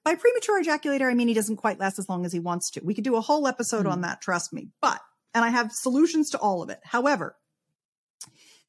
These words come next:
Speaker 1: I like, uh, uh, at cock ring vibe dot com, I recommend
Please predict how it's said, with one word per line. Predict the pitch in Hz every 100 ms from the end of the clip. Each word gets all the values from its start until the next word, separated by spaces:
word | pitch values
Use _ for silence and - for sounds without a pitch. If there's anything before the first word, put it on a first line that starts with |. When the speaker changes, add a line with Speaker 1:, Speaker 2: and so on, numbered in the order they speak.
| _ -
Speaker 1:
I | 233
like, | 233 254 285 359 - - -
uh, | 226 233 -
uh, | 214 208 202 -
at | 202 -
cock | - 285 320 -
ring | 269 277 277 269
vibe | 226 220 226 262
dot | 269 262 -
com, | 294 285 285 311 349 -
I | 214
recommend | 208 220 220 202 196 196